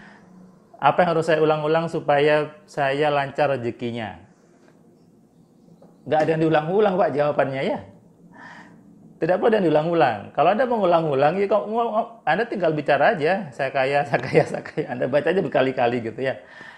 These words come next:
Tapi sebetulnya bukan itu yang membuat Anda kaya. Anda capek nanti ya ngulang-ulang. Apalagi di,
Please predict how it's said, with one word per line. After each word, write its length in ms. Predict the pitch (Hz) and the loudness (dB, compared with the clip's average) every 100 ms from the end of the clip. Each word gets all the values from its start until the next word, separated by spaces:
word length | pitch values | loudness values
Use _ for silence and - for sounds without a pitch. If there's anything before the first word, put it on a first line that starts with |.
| - _ | -20 _
Tapi 240 | - 190 226 | 0 0 2
sebetulnya 640 | 202 180 180 175 131 165 | 0 0 0 0 0 -2
bukan 400 | 147 147 147 147 156 | -2 -2 -2 0 -4
itu 400 | 156 - 170 165 | -6 -4 -2 0
yang 240 | 127 131 | 0 -2
membuat 720 | 143 147 127 143 143 - - | -2 0 4 6 6 2 -14
Anda 280 | 117 113 113 | -14 -8 -6
kaya. 520 | 120 113 120 107 98 | -4 -4 -2 -6 -8
Anda 240 | 117 131 139 | -10 -10 -6
capek 360 | 143 131 143 110 | -6 -4 -6 -8
nanti 240 | 107 - | -12 -8
ya 120 | 151 131 | -8 -6
ngulang-ulang. 440 | 113 110 110 110 | -8 -6 -6 -4
Apalagi 520 | 117 139 135 131 143 | -2 2 4 4 0
di, 160 | 143 | -2